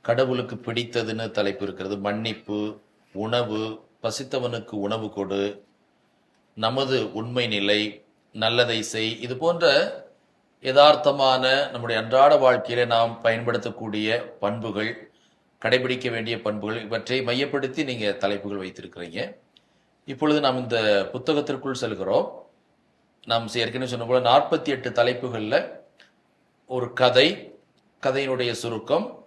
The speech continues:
இறைவார்த்தை, இறைவார்த்தையில உங்களை தொட்ட பகுதின்னு சுருக்கமா சொல்லியிருக்கிறீங்க. அடுத்து ஒரு பாடல். எழுத்தாளர் அவர்களே, நம்ம ஆண்டவர் இயேசு தாம் போதிக்க வேண்டிய கருத்துக்களை பல முறைகளில் அவர் போதிக்கிறார்.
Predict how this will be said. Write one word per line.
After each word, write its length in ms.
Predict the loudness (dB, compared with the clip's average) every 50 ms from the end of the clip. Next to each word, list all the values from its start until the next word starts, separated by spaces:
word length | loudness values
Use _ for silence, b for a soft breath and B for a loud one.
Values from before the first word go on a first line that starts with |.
| _ _ _
இறைவார்த்தை, 760 | 0 2 2 2 2 4 6 6 6 4 2 -2 -2 -2 -4 -4
இறைவார்த்தையில 840 | -4 -2 -2 2 4 6 6 6 6 4 0 -4 -4 -2 0 0 0
உங்களை 260 | 0 0 -2 -4 -4
தொட்ட 280 | -2 -4 -6 -4 -4 -4
பகுதின்னு 520 | -2 0 -2 -2 -2 -4 -2 -2 -2 -2
சுருக்கமா 480 | -4 -6 -8 -8 -8 -6 -6 -4 -4 -4 -6 -6
சொல்லியிருக்கிறீங்க. 400 | -6 -6 -6 -6 -6 -8 -8 -8
அடுத்து 200 | -8 -6 -4 -4
ஒரு 200 | -4 -4 -4 -2
பாடல். 460 | 0 4 4 4 4 4 0 -4 -8 -14 -20 _ _ _ _ _ b b b b b b b b _ _
எழுத்தாளர் 480 | -4 -2 -2 0 2 4 4 6 6 4
அவர்களே, 760 | 4 2 0 -2 0 0 0 2 0 0 -4 -6 -10 -18 -20 _ _ _ _ _ _ _ _ _ _ _ -8
நம்ம 160 | -4 0 2
ஆண்டவர் 420 | 2 4 2 2 2 2 2 2
இயேசு 340 | 0 0 0 -2 -6 -8 -4
தாம் 640 | 2 4 4 4 4 0 -4 -6 -10 -14 -18 -20 _ _ _ _ _ _ _ _ _ _ _ _ _ _ _ _ _ _ _ _ _ _ -4
போதிக்க 600 | 0 0 0 0 0 -4 -6 -6 -4 -2 -2 0
வேண்டிய 380 | 2 0 0 0 0 0 0
கருத்துக்களை 560 | 0 0 0 0 -2 -4 -4 -2 0 0 0
பல 520 | 2 2 2 4 4 6 6 6 6 6 4
முறைகளில் 520 | 2 0 0 2 2 2 2 0 0 2
அவர் 260 | 2 2 2 0 -6
போதிக்கிறார். 540 | -4 -4 -4 -4 -4 -6 -6 -6 -6 -6 -8